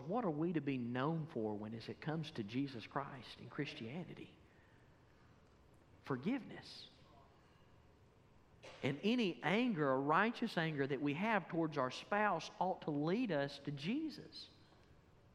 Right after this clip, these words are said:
And in leading us to Jesus, there ought to be some form of reconciliation. I had a guy ask me one day, he said, uh, "Pastor," he said, "can you give me some practical advice on, uh, how not to be angry?" I said, "Sure,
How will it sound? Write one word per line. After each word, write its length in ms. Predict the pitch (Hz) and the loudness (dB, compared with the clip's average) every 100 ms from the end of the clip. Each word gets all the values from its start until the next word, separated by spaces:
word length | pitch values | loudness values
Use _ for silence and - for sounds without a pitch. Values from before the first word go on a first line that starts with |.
| - - - - - - | -20 -20 -20 -20 -4 2
And 100 | 175 | 2
in 180 | 165 | 4
leading 380 | 180 240 302 233 | 4 4 4 2
us 160 | 175 - | 2 2
to 120 | 160 | -2
Jesus, 480 | 151 214 277 180 147 | 0 2 2 0 2
there 200 | 165 147 | 2 2
ought 180 | 180 247 | 2 2
to 100 | 233 | 2
be 240 | 180 156 | 2 2
some 340 | 135 214 233 220 | 2 0 0 0
form 320 | 214 254 175 | 2 2 2
of 120 | 147 | 2
reconciliation. 960 | 185 226 160 160 185 170 170 208 247 156 | 2 2 0 -2 0 2 4 4 2 2
I 120 | 143 - - - | 2 2 -8 0
had 120 | 220 | 2
a 40 | |
guy 220 | 214 196 208 | 4 2 2
ask 180 | 247 | 0
me 60 | 180 | 0
one 200 | 160 156 | 2 4
day, 140 | 156 | 4
he 60 | 156 | 2
said, 340 | - 160 147 127 | 0 -2 0 0
uh, 40 | 113 - - - | -2 -10 -16 -2
"Pastor," 360 | - 226 - 196 | 2 2 2 0
he 100 | 175 | 0
said, 280 | - 175 - | 0 -4 0
"can 160 | 160 | 0
you 140 | 220 277 | 2 0
give 240 | 175 214 | 0 0
me 160 | 202 202 | 2 -2
some 240 | - 117 | -2 -4
practical 720 | - 165 190 233 202 - 185 | 0 2 2 0 -4 -2 0
advice 840 | 147 113 120 127 185 196 - - - - - - - - - - | 0 2 0 2 2 0 -4 -10 -12 -20 -20 -20 -20 -18 -18 2
on, 340 | 160 156 147 131 | 4 4 2 0
uh, 160 | 117 | -2
how 220 | 110 180 202 | 2 2 4
not 300 | 170 185 - | 2 2 0
to 80 | |
be 160 | 175 175 | 0 2
angry?" 480 | 175 196 214 214 220 - - - - - - - - - | 2 0 -2 -4 -4 -10 -20 -20 -20 -20 -20 -20 -6 0
I 80 | 190 | 2
said, 260 | - 185 | 2 0
"Sure, 500 | - - 269 311 143 | 0 -2 0 2 0